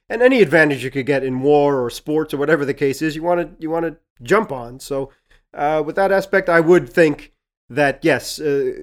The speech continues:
initially looking at the Klingons on the surface, it's, they're up front, they're warriors, they're noble. But in terms of war, like they say, <laughs> you know, there's no rules in war, uh, that maybe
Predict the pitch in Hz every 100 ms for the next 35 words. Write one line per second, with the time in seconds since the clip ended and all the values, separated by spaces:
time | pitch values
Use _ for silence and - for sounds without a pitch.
0 | - - 156 175 170 165 147 156 156 151
1 | 143 - 151 143 139 131 120 - 160 156
2 | 151 - 117 - - 127 120 147 143 -
3 | 143 135 _ _ _ _ _ 123 123 139
4 | 156 151 143 147 117 104 127 127 120 104
5 | 139 151 151 143 135 - _ _ _ _
6 | 110 147 143 131 _ _ _ 143 135 -
7 | 160 139 127 165 180 170 156 135 139 135
8 | 131 147 143 139 160 139 135 131 120 110
9 | 117 131 123 135 135 117 120 135 143 131
10 | - _ _ _ _ 135 127 123 110 127
11 | 123 127 135 127 131 127